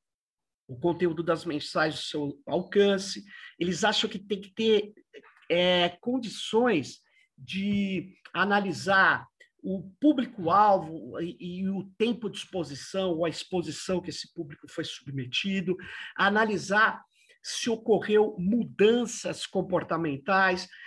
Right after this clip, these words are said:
e ele acha que a agenda de pesquisa também, eles acham, né, que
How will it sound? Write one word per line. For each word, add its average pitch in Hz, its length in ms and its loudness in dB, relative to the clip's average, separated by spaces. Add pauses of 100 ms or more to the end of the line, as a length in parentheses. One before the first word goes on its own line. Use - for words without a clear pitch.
(240)
e 220 120 0
ele 254 140 8
acha 247 260 2
que 247 100 -6
a 214 60 0
agenda 214 380 -2
de - 80 -12
pesquisa 185 640 -8
também, 170 440 0
eles 147 320 0
acham, 170 460 2
né, 190 180 -2
que 208 400 -6